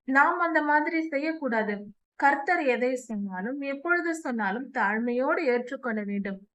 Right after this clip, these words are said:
அவரை அதிகாரியாக நாம் ஏற்றுக்கொள்ள வேண்டும். "கர்த்தாவே, நீர் சொன்னால் அதை நான் செய்கிறேன்" என்கிற ஒரு வார்த்தை மட்டும் நம்மிடம் இருந்தால் போதும். தாழ்மையோடு, விசுவாசத்தோடு, நாம் கர்த்தரிடத்தில் பயபக்தியோடு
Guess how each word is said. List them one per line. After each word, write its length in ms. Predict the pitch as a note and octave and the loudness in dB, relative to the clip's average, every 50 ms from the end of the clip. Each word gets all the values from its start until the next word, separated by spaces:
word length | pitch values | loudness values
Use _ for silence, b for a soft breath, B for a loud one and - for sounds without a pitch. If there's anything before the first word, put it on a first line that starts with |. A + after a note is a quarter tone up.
| _ _ | _ _
அவரை 440 | _ - G#3+ G#3+ A3 A#3+ A#3 A3 G#3+ | _ 2 2 2 2 2 0 0 -2
அதிகாரியாக 840 | F#3+ F#3 G3 G3+ A3 C4+ C4+ D#4 E4 D#4+ D4+ C4 A#3 A3 G#3+ A#3+ C4+ | -2 -4 -4 -4 -4 -4 0 0 0 2 2 0 0 -2 -2 -2 -2
நாம் 240 | B3+ A#3+ A3+ G#3+ G3+ | -4 -2 -2 -2 -2
ஏற்றுக்கொள்ள 600 | G3+ G#3 A3+ G#3+ - C#4 C4 - B3 G#3+ G#3 G3+ | -2 -2 -4 -4 -6 -10 -8 -8 -6 -6 -6 -6
வேண்டும். 300 | G3 G3 F#3+ F#3+ F#3+ - - _ _ _ _ _ - | -6 -6 -8 -8 -10 -12 -16 _ _ _ _ _ 2
"கர்த்தாவே, 520 | C#4 C#4+ C#4+ C#4+ - G#4 A4 A4 B4 A#4+ F4+ | 4 4 4 4 4 4 6 6 4 2 2
நீர் 180 | C4+ B3 B3 | 0 0 -2
சொன்னால் 480 | A#3+ B3 B3 A#3+ A#3 A#3 A#3+ A#3+ B3+ B3 | -2 -4 -4 -2 -2 0 0 0 0 0
அதை 240 | A#3 G#3+ G#3 G3+ G3+ | -2 -2 -2 -4 -2
நான் 300 | G#3 G3+ G3 G3+ G3+ G3+ | -2 -2 0 -2 -2 -2
செய்கிறேன்" 600 | - C4 B3+ C#4 C#4+ C4+ D4 D4 D4 D4 D4 C#4+ | -2 0 0 0 0 -2 -6 -4 -4 -4 -2 -2
என்கிற 640 | B3 A3+ A3 G#3+ A3 A3 G#3+ A3 A#3 A#3+ - - _ _ _ _ _ | -2 -4 -4 -4 -2 -2 -2 -2 -2 -4 -8 -14 _ _ _ _ _
ஒரு 460 | - C#4 D4 D4 C#4+ D4 D4 C#4 C4 - | -8 -6 -4 -2 -2 -2 -4 -4 -6 -2
வார்த்தை 420 | A3 B3 A#3+ C4 C4+ C4 - D4 | 2 4 6 6 6 4 -2 -6
மட்டும் 420 | C#4+ D4 D4 D4 D4 D4 F#4 F4+ F4 | -6 -2 0 0 0 0 -2 -4 -2
நம்மிடம் 460 | D4+ C4+ B3 B3 A#3+ A#3 B3 B3 B3 | 0 0 0 0 -2 -2 -2 -2 -2
இருந்தால் 440 | A#3 A3+ A#3 A3+ A3 A#3 A#3 A#3 A3+ A#3 | -2 -2 -2 -2 -2 -2 -2 -4 -4 -6
போதும். 400 | A3+ G#3+ G#3 G#3 A3 A3 A3 G#3+ _ _ _ _ _ _ - A3+ | -6 -6 -4 -2 -2 -4 -4 -6 _ _ _ _ _ _ -2 -2
தாழ்மையோடு, 760 | G3+ G3+ G#3+ A3+ B3+ C#4+ D#4 E4 D#4 C4+ A3+ G#3+ G3+ G#3+ G#3 | 0 0 0 0 -2 -2 -4 -4 -4 -4 -2 -2 -2 -4 -4
விசுவாசத்தோடு, 960 | G#3 G#3 G#3 - B3+ B3+ C4 C4+ C#4 C4+ A3+ G#3 A3 G#3+ G#3 G3+ G#3 G#3+ A3 A3 - _ _ _ _ | -4 -6 -6 -4 -4 -2 -2 -2 -2 -4 -6 -4 -4 -6 -4 -2 -2 -2 -2 -4 -6 _ _ _ _
நாம் 260 | - A3 A3 A3 G#3+ | -2 0 0 0 0
கர்த்தரிடத்தில் 640 | - G#3 G3+ G3+ G#3 C4+ C#4+ C4 B3 - B3+ A3 F#3+ | 0 -2 -4 -4 -4 -4 -4 -4 -2 -2 -4 -4 -2
பயபக்தியோடு 880 | G3+ G3+ G#3 A#3+ C4+ C#4 D4 C#4+ C#4+ - - B3+ A#3+ A3+ A3+ A3 D#4+ G#4+ | 0 0 0 0 0 -2 -4 -6 -6 -8 -8 -4 -2 -2 -2 -2 -4 -6